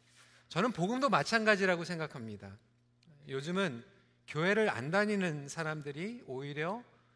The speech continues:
교회를 걱정하는 시대를 살아가고 있습니다. 한국에도 교회 안에 많은 문제, 분쟁 때문에 교회 바깥의 법원에서, 어, 교회 일을 재판을 내리는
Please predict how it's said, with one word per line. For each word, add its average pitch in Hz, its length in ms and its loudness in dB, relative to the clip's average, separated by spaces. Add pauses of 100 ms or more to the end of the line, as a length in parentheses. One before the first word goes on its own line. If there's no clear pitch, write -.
(120)
교회를 175 400 -2
걱정하는 147 840 -4
시대를 180 680 -6
살아가고 165 480 -4
있습니다. 104 440 -14 (1000)
한국에도 208 560 0
교회 180 420 2
안에 156 280 0 (160)
많은 147 360 0
문제, 190 720 -2
분쟁 202 480 0
때문에 147 560 -4 (540)
교회 202 220 2
바깥의 190 800 -2
법원에서, 185 840 -2 (360)
어, 131 140 -10
교회 170 460 2
일을 147 420 -4 (640)
재판을 247 520 -2
내리는 143 640 -4